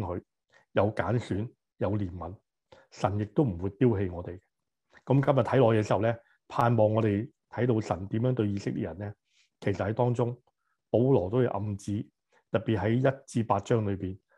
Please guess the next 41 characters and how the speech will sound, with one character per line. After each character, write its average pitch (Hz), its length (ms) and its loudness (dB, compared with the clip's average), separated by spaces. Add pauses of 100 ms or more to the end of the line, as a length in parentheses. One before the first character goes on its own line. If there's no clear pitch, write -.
(140)
神 92 340 -4
都 131 100 0
冇 104 300 0
丟 120 220 4
棄 92 260 -4 (380)
我 98 120 0
哋 101 100 0
做 95 140 -8
基 113 140 -4
督 104 140 -4
徒 85 200 -12
嘅。 - 60 -18 (1000)
我 127 100 6
哋 120 40 4
睇 123 140 4
下 131 320 6
今 151 100 2
日 139 60 6 (480)
講 139 340 2 (300)
神 - 300 -4
嘅 120 80 6
應 147 160 4 (100)
許 113 60 2
先， 123 260 2 (420)
九 120 240 2
章 147 320 0
四 117 320 -4
至 113 140 -6
八 104 200 0
節， - 260 -10 (380)
我 - 180 0
先 151 320 2
讀 - 160 -2
出 - 100 0
嚟。 101 180 -2 (380)
九 117 180 6
章 135 220 6
四 110 240 -2
至 104 140 -4
八 92 180 -2
節， 101 200 -10